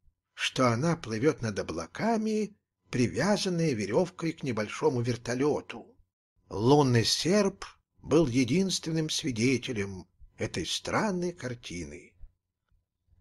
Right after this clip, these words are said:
Каким же было изумление котёнка, когда он разглядел в кабине мужчину и женщину, с которыми когда-то столкнулся на необитаемом острове.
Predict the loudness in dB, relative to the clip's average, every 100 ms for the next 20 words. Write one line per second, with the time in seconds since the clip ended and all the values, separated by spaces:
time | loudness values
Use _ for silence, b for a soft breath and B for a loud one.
0 | -2 0 0 0 0 2 0 0 0 2
1 | 0 0 -2 -2 -2 -2 -4 -6 -8 -6
2 | -8 -8 -12 -12 -12 -16 _ -20 b b
3 | b b _ -2 0 0 0 0 0 2
4 | 2 0 -2 0 0 2 0 -2 -6 -4
5 | -2 0 2 2 2 -2 -12 _ _ -6
6 | -2 -2 -4 -2 0 0 0 0 2 0
7 | 0 -4 -6 -4 -4 -6 -8 _ _ _
8 | _ -6 -4 -2 0 2 2 2 -2 -4
9 | -2 -2 -2 -4 -6 -8 _ _ _ _
10 | -6 -4 0 0 0 -4 -4 -4 -4 0
11 | 0 -2 _ _ _ -8 -2 0 0 -2
12 | -4 -2 0 2 2 2 0 -2 -4 -4
13 | -4 -6 -8